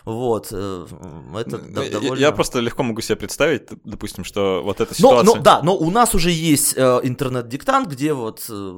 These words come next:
Speaker 1: м, нужно
Speaker 2: Напечатать.
Speaker 1: Да, м, не печатать, там просто текст с, э, за-, с пустыми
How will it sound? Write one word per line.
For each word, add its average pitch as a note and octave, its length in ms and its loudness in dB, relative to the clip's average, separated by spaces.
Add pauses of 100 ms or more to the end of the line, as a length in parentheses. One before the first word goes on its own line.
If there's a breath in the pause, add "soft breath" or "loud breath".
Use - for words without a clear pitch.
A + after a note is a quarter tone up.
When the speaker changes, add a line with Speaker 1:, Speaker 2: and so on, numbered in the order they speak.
(100)
Speaker 1:
м, F2+ 840 -12
нужно C3 360 0
Speaker 2:
Напечатать. - 480 -4
Speaker 1:
Да, C#3+ 280 4
м, C#3 540 -2
не F3 80 -2
печатать, B3 520 -2
там C#3+ 360 -2
просто B2 380 0
текст - 480 -6
с, - 560 -8
э, G#2+ 560 -4
за-, G#2+ 160 -8 (300)
с - 260 -6
пустыми C3+ 600 -8